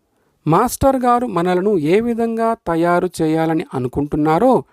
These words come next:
ఆ విధంగా తయారు కావడానికి, మాస్టర్ గారు చేపట్టే కార్యక్రమాలు మాస్టర్ గారు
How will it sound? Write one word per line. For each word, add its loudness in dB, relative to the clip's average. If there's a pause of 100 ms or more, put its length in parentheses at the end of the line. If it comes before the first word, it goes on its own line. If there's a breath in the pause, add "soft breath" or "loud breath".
(500)
ఆ 2
విధంగా 0
తయారు 0
కావడానికి, -2 (1900)
మాస్టర్ 2
గారు 2 (140)
చేపట్టే 0
కార్యక్రమాలు 0 (720)
మాస్టర్ 0
గారు 0